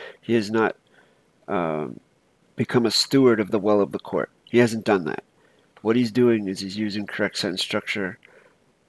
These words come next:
Uh, after he voided all the boxes and planes, now he's talking, he, he's giving jurisdiction to the foreign vessel, trying to meet them. I guess it apparently seems on some sort of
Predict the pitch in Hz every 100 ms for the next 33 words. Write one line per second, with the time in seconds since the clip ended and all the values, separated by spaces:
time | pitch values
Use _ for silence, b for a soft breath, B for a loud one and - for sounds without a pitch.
0 | - - 67 60 - 117 - 120 98 117
1 | 113 110 110 104 98 107 - 107 101 -
2 | 131 131 127 113 110 113 113 110 - 117
3 | 107 107 107 104 b b b b b b
4 | _ _ _ _ - 117 117 120 101 -
5 | _ _ _ _ _ 135 139 123 117 110
6 | - 117 - 110 98 _ _ _ _ 123
7 | 113 - 120 107 104 101 104 - 113 113
8 | 107 113 113 107 101 90 B B B B
9 | B - 82 123 120 - 95 - 139 135
10 | 104 76 104 - - 117 107 104 101 98
11 | 120 110 - 107 92 95